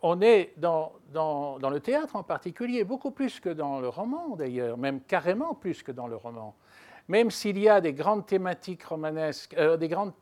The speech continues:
thématiques mythiques de ce type qui peuvent déboucher sur des romans, comme le Docteur Faustus de Thomas Mann, euh, il vient toujours un moment où, où ça prend aussi une forme narrative ou, ou romanesque. Mais c'est essentiellement par,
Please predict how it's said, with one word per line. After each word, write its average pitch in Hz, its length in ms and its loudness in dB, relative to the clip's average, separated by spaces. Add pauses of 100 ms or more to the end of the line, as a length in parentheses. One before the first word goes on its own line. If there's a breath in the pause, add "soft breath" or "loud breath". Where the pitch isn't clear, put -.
thématiques 165 580 -6
mythiques 165 460 -6
de 143 60 -6
ce - 160 -10
type 156 360 -10 (440 soft breath)
qui 165 100 -10
peuvent 156 220 0
déboucher 175 500 0
sur 139 240 -4
des 127 80 -2
romans, 117 460 -10
comme 127 160 -14
le 123 60 -10
Docteur 120 380 -8
Faustus - 640 -14
de 120 80 -20
Thomas 120 400 -14
Mann, 185 260 -2 (640 soft breath)
euh, 117 540 0
il 117 60 -8
vient 120 160 -6
toujours 139 400 -4
un 123 80 -2
moment 147 580 2
où, 127 240 -10
où 127 60 -10
ça 131 160 -4
prend - 180 -6
aussi 123 260 -6
une 151 120 -6
forme 123 520 -6 (420 soft breath)
narrative 143 640 0
ou, 120 200 -10
ou 135 80 -6
romanesque. 139 640 -4 (720 soft breath)
Mais 143 100 -2
c'est 254 240 2
essentiellement 202 960 2 (760)
par, 180 460 4